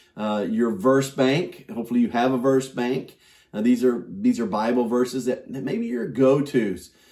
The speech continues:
when, when maybe things are dark around you, when things are not as, um, going as well. And you can turn to those because you, you recognize that truth, the truth of Scripture, it can, can be that truth that you need for that time.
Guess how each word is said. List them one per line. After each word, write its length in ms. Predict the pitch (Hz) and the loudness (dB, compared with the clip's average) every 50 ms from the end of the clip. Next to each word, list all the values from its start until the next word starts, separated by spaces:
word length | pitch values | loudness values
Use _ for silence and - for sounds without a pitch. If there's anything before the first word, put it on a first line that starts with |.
| _ _ _ | _ _ _
when, 560 | - - 104 113 117 113 113 110 113 113 - 117 | -10 -6 -4 -2 -2 0 0 0 0 -2 -2 -2
when 160 | 123 117 117 | -2 0 0
maybe 160 | 120 123 143 | 0 0 -2
things 260 | 151 - 175 170 143 | -2 -4 -6 -4 -2
are 60 | 143 | -2
dark 420 | 117 95 85 101 98 113 127 127 - | -4 -4 -4 -4 -2 -2 -2 0 0
around 400 | 139 131 135 131 135 135 135 135 | 0 2 2 2 2 2 2 4
you, 140 | 131 139 131 | 4 2 2
when 160 | 117 110 - | 0 -2 -2
things 240 | 117 117 117 107 110 | -2 -2 -2 -2 -2
are 100 | 110 107 | -2 0
not 520 | 110 113 113 113 117 120 117 - - - _ - | 0 2 2 2 0 -2 -4 -6 -10 -14 _ -2
as, 520 | 110 107 107 104 104 101 - - - - 87 | 0 0 2 0 0 -2 -6 -12 -16 -14 -10
um, 340 | 104 101 101 - - - 107 | -10 -8 -8 -8 -8 -6 -2
going 300 | 120 117 127 131 127 123 | 0 2 4 4 4 2
as 160 | 110 113 - | 0 -2 -2
well. 440 | 107 107 110 113 117 120 120 - _ _ _ _ _ _ _ _ _ _ _ _ _ _ - | 0 2 2 2 2 0 -4 -10 _ _ _ _ _ _ _ _ _ _ _ _ _ _ -6
And 200 | 104 110 120 135 | -2 2 2 2
you 60 | 143 | 2
can 180 | 139 151 135 131 | 2 0 -2 -2
turn 260 | 135 156 156 151 151 | 0 -2 -2 0 2
to 100 | 131 123 | 2 2
those 220 | 107 107 107 104 | 2 0 0 -2
because 340 | - 107 113 - 123 110 101 | -4 -6 -4 -4 -4 -2 0
you, 260 | 117 123 120 120 - - - _ _ _ _ | 2 2 2 2 -2 -8 -18 _ _ _ _
you 120 | - 120 | -2 0
recognize 720 | 113 110 131 139 139 139 139 127 120 117 110 110 113 110 - | 2 2 2 2 2 2 0 0 0 0 -2 -2 -4 -4 -4
that 260 | 117 110 - - - | -6 -8 -8 -10 -14
truth, 580 | - - - 240 226 170 135 123 - - - _ _ _ _ _ _ _ _ | -12 -8 -2 0 2 2 2 2 0 -4 -12 _ _ _ _ _ _ _ _
the 80 | - | -12
truth 360 | - - - 196 190 190 190 151 | -10 2 4 6 6 6 4 0
of 100 | 131 - | -4 -4
Scripture, 760 | - - - 185 175 - - - - 117 113 113 113 - - _ _ _ _ | -6 -4 -4 -2 -4 -4 -4 -6 -4 -2 -2 -4 -4 -8 -16 _ _ _ _
it 380 | - 113 117 117 113 - - - | -6 -4 -2 -2 -4 -4 -8 -6
can, 680 | - - 135 123 120 117 117 117 117 113 113 113 - - _ _ - _ _ | 0 2 2 2 2 2 0 0 0 -2 -2 -4 -6 -10 _ _ -20 _ _
can 220 | - 131 123 117 | -2 0 2 4
be 160 | 110 127 131 123 | 4 4 4 4
that 200 | 123 123 120 - | 4 0 -2 -2
truth 280 | - 143 131 120 - | 0 0 0 0 0
that 200 | 113 101 - - | -2 -6 -4 -4
you 120 | 117 113 107 | -2 -2 0
need 320 | 107 107 107 107 95 - | 0 0 -2 -2 -4 -4
for 100 | 101 98 | -4 -2
that 260 | 98 98 95 - - | -2 -2 -4 -6 -6
time. 420 | - 117 110 104 95 90 87 82 | -6 -4 -4 -4 -4 -6 -8 -10